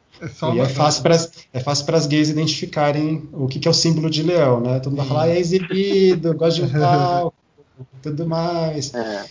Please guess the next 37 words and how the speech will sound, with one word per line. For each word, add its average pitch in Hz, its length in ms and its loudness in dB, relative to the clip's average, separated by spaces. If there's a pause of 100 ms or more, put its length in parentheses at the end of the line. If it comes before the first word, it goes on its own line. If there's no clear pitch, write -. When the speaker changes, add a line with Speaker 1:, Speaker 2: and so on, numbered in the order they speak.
(140)
Speaker 2:
Só 147 240 0
que, - 120 -18 (140)
que 165 200 -2
nem 160 120 2
todo 190 220 2
leonino 180 400 4
é 185 40 2
assim. 175 400 0 (240)
Eu 135 60 -6
conheço 139 300 0
muitos 165 220 0
leoninos 139 340 0
que 131 100 -4
não 131 180 0
gostam 139 200 0
de 131 60 0
aparecer, 127 520 0
que 135 120 -6
não 143 160 -2
gostam 139 340 0
de 113 500 -2 (240)
conversar 127 360 2
com 131 100 -2
todo 120 200 -2
mundo, 123 440 -2
que - 80 -6
são 127 180 -2
super - 260 -6
na 135 120 0
deles. 123 680 -2 (920)
Mas 147 140 0
por 190 140 0
que 190 100 6
que 190 60 0
isso 185 100 2
acontece, 156 680 0
né? 135 260 -4